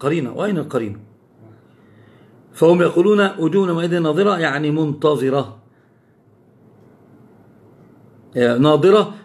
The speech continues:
إلى ربها ناظرة، يعني إلى ربها منتظرة، منتظرة ثواب الله جل وعلا، أو ناظرة إلى ثواب الله، أو ناظرة إلى الحور العين. يا، يا ربي. قال: "إلى ربها"، إلى ربها. في أين، أين، أين الدلالة على التأويل؟ الأصل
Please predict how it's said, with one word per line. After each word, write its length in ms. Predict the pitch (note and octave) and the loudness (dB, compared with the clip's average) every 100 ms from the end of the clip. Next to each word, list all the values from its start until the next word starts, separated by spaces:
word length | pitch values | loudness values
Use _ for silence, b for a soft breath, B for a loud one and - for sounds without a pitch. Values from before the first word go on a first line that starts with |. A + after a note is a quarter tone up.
| - | -4
إلى 260 | C3+ D#3 E3 | 0 2 2
ربها 280 | D#3 F#3+ | 2 0
ناظرة، 320 | D#3+ D#3 G3+ G3+ | 0 0 2 2
يعني 280 | D#3+ D#3+ | -2 -4
إلى 80 | D#3 | -2
ربها 340 | D3 C#3+ F3+ E3 | -2 0 0 0
منتظرة، 840 | F3+ E3+ C#3 E3+ D#3 C3+ D3 B2+ | -2 -4 -2 -2 -2 0 0 -2
منتظرة 440 | C3 C3 D#3+ D3 | -6 -4 -2 -2
ثواب 260 | A#2+ C#3 C3 | -2 -4 -2
الله 160 | C3 | -2
جل 180 | B2+ A#2 A2 | -4 -6 -6
وعلا، 180 | G2+ C#3 | -4 0
أو 120 | E3+ | 0
ناظرة 360 | E3 E3 F3 | 2 2 2
إلى 120 | D#3 C#3 | 0 -2
ثواب 240 | D3 C#3 | -2 -2
الله، 260 | A#2+ A#2+ B B - | -4 -6 B B -4
أو 120 | D3 | -2
ناظرة 320 | D#3+ F3+ F3+ | 0 2 2
إلى 100 | D#3+ | 0
الحور 260 | D3 D3+ D3+ | -2 -2 -2
العين. 320 | B2+ A2+ G#2 - _ - | -2 -4 -8 -18 _ -14
يا، 220 | A2 A2+ | -12 -10
يا 120 | A2 | -8
ربي. 300 | G#2 G2 G#2 - B B B B B | -8 -10 -18 -20 B B B B B
قال: 260 | A#3 B3+ B3 | 0 2 2
"إلى 180 | G#3+ A3+ | 2 2
ربها"، 440 | F#3 D#3 F#3+ A2+ G#2+ _ - | 0 0 0 -2 -14 _ -6
إلى 480 | D#3+ E3 A3 G#3+ E3 | -2 2 2 2 0
ربها. 800 | F#3 E3 B2 C#3 C3 F3 C#3 - B B B | -2 -4 -6 -6 -2 -4 -4 -10 B B B
في 280 | G#3 G#3 D#3 | 0 2 2
أين، 160 | G3 F3+ | 0 -2
أين، 320 | F3+ F#3 E3+ | -4 -4 -4
أين 260 | D#3 E3+ | -4 -4
الدلالة 360 | D#3 C3+ D3 D3+ | -4 -6 -6 -6
على 140 | B2 | -8
التأويل؟ 300 | - A#2+ A2 G#2 | -8 -8 -8 -6
الأصل 380 | D3 E3 F3 - | -2 0 0 -4